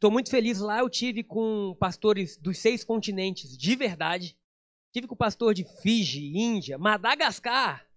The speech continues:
Eu me remexo muito. E aí eu falei, "De onde você é?" Ele falou, "Madagascar." Eu falei, "Não, é verdade que tem?" Ele, "Não, é do filme, Madagascar." Eu falei, "Rapaz!"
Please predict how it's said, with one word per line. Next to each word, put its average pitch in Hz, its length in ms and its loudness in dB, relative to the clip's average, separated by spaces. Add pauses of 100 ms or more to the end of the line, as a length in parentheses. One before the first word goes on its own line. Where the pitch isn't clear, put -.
(1160)
Eu 208 140 4
me 214 140 2
remexo 226 640 2
muito. 220 440 -2 (1500)
E 214 120 2
aí 269 80 6
eu 302 80 6
falei, 302 160 6
"De 330 60 2
onde 466 160 2
você 415 80 4
é?" 359 40 8
Ele 320 80 6
falou, 285 160 6
"Madagascar." 294 580 4
Eu 220 40 0
falei, 220 260 2
"Não, 185 480 6
é 233 120 4
verdade 277 520 4
que 311 100 -4
tem?" 320 280 -2
Ele, 294 120 -4
"Não, 294 380 2
é 302 240 0
do 339 140 0
filme, 370 420 6
Madagascar." 320 680 2
Eu 320 40 -4
falei, 330 160 -8
"Rapaz!" 403 1000 -2